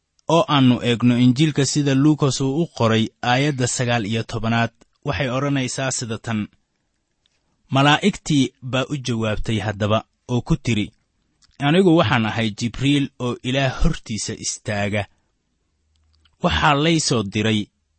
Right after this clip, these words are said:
inaan kula hadlo oo aan warkan wanaagsan kuu keeno."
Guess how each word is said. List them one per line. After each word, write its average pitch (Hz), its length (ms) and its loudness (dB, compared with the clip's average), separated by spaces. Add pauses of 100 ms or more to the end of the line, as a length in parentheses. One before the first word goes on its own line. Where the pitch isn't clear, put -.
(160)
inaan 135 360 0
kula 143 260 0
hadlo 113 720 -2
oo 120 200 -4
aan 120 200 0
warkan 139 420 -2
wanaagsan 107 640 -2 (180)
kuu 117 200 -4
keeno." 95 420 -6